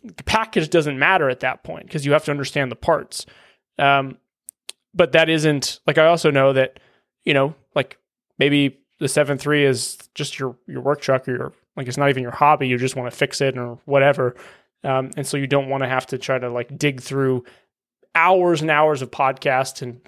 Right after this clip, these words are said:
you know, documentation or whatever to figure out what the right parts are. I get all that, and we're trying to figure out a way to solve it to make it as simple as possible. So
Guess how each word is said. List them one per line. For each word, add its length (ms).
you 60
know, 80
documentation 720
or 60
whatever 220
to 60
figure 260
out 60
what 100
the 80
right 180
parts 240
are. 200
I 80
get 240
all 200
that, 300
and 300
we're 80
trying 220
to 60
figure 200
out 80
a 40
way 120
to 60
solve 280
it 120
to 60
make 160
it 60
as 80
simple 220
as 80
possible. 480
So 220